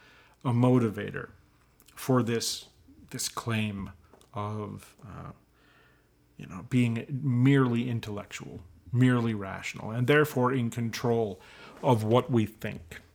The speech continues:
The, the human mind is so much more complex than we often give it credit for. And, and we don't ever un-, understand everything about it. But, um,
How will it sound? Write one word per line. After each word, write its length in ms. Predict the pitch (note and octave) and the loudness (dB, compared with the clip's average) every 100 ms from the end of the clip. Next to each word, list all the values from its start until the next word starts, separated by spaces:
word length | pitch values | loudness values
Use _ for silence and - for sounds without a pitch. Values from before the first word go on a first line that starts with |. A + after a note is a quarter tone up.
| _ _ - - | _ _ -20 -12
The, 220 | B2+ B2 B2+ | -2 -2 -2
the 80 | C#3 | -2
human 400 | C3+ A3 A#3+ A3 | 0 2 2 2
mind 600 | B2+ A2+ A2+ A2 G#2 G2 - _ _ - - _ _ _ _ - - | 2 0 -2 -2 -4 -8 -12 _ _ -20 -20 _ _ _ _ -20 -2
is 560 | C3 B2+ B2+ B2 A2+ - - | 4 6 6 4 -2 -8 -8
so 300 | - - F3+ | -2 0 2
much 280 | F#3 D#3+ - | 2 2 -2
more 380 | A2 A2 G#2+ - _ - | -2 -2 -6 -10 _ -8
complex 680 | A2+ G#2+ - G2 - - - - - - _ - | -6 -4 -4 -4 -4 -8 -8 -16 -20 -20 _ -2
than 160 | A2+ | 0
we 120 | A2+ | 2
often 420 | A2 G#2+ A2 G#2+ - | 0 -2 -4 -8 -6
give 180 | - G#2+ | -2 -2
it 140 | A#2 | -2
credit 320 | - G#2+ G2 - | -4 -4 -4 -8
for. 400 | - - - - - | -10 -10 -10 -14 -6
And, 160 | C3+ C3 - | 0 0 -2
and 160 | - D3+ | -4 0
we 80 | D#3+ | 2
don't 240 | E3+ A3 | 4 4
ever 260 | G3+ D3+ D#3 - | 4 2 -4 -4
un-, 200 | D#3+ E3+ | -2 0
understand 580 | - E3 D#3+ C#3+ D#3 D3+ | 2 2 2 0 0 2
everything 340 | C#3+ C3 B2 A2 | 2 2 0 -2
about 320 | G#2+ G#2 - | -2 -4 -6
it. 120 | - _ _ _ - - - - - - - | -10 _ _ _ -20 -20 -20 -20 -20 -6 2
But, 260 | D3 C#3+ | 2 4
um, 340 | D3+ C#3+ C3 | 4 4 2